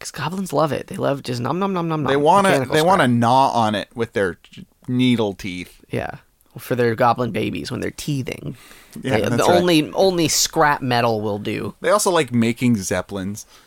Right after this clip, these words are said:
Speaker 1: Yeah, out of lead. <laughs> You know.
Speaker 2: Just another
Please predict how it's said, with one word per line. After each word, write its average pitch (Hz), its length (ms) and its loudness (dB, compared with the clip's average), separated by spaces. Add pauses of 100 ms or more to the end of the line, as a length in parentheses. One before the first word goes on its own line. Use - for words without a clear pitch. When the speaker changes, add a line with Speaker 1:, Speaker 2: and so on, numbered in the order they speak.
(520)
Speaker 1:
Yeah, - 300 -6 (1000)
out 139 200 -2
of 180 120 -6
lead. - 360 -2 (1120)
<laughs> - 200 -4 (1160)
You 202 160 -4
know. 127 240 0 (720)
Speaker 2:
Just - 180 -14
another 110 540 -6